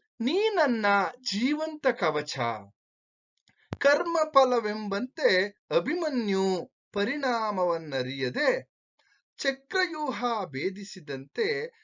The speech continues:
ಲೋಕವ್ಯೂಹಕ್ಕೆ ಕಾಲಿ ನೆನ್-, ಎನ್ನೆದೆಯ ಕವಚವಾಗಿ ರಕ್ಷಿಸಿದ ಮೊದಲ ಸೈನಿಕ ನೀನು" ಅಂತಕ್ಕಂಥದ್ದು.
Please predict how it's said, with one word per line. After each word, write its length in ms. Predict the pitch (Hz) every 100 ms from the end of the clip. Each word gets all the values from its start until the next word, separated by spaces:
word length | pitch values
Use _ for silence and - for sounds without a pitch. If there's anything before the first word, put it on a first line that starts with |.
| _ -
ಲೋಕವ್ಯೂಹಕ್ಕೆ 1400 | 185 262 330 349 302 269 254 262 208 214 - 175 180 170 -
ಕಾಲಿ 760 | _ - 196 214 233 196 - -
ನೆನ್-, 300 | 160 226 190
ಎನ್ನೆದೆಯ 720 | 147 190 214 190 180 277 269 160 170 190 _ _
ಕವಚವಾಗಿ 1200 | - 151 247 294 277 233 190 160 147 151 156 143
ರಕ್ಷಿಸಿದ 880 | 123 127 202 247 - 359 262 254 175 151 143 123 - _ 131
ಮೊದಲ 420 | 135 143 156 160
ಸೈನಿಕ 600 | 156 165 220 196 180 165
ನೀನು" 420 | 135 127 127 120 120 117 110 110 _
ಅಂತಕ್ಕಂಥದ್ದು. 800 | 110 101 107 - 113 - 98 _